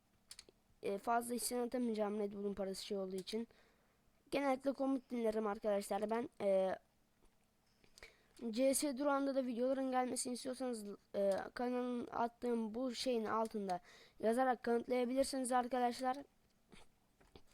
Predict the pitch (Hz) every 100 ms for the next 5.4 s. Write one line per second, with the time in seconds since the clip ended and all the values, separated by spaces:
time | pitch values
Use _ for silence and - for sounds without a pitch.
0 | - - _ - 247 262 269 277 269 233
1 | 262 254 262 240 247 254 - 240 233 247
2 | 262 254 233 - 269 269 269 254 254 -
3 | - 202 190 185 - 233 - 214 202 190
4 | 220 220 214 196 202 190 196 214 - -
5 | 226 _ 208 220